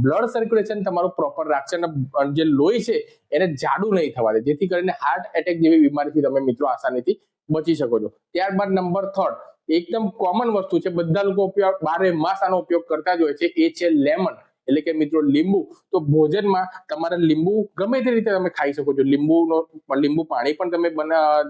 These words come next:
બનાવીને પી શકો છો. અથવા જે પણ તમે સબ્જી છે, તમે રાઈસ,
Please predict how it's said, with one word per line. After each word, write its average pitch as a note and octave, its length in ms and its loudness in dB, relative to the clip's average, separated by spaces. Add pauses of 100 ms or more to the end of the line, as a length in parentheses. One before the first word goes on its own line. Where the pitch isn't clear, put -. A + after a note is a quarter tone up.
(220)
બનાવીને D3+ 360 0
પી D3+ 200 -4
શકો D3+ 280 -2
છો. D#3 180 2 (200)
અથવા D3 200 -2
જે D#3+ 220 0
પણ G#3+ 200 -2
તમે G#3 220 0
સબ્જી E3 440 0
છે, F3+ 380 0 (240)
તમે D#3 200 0
રાઈસ, E3 360 -2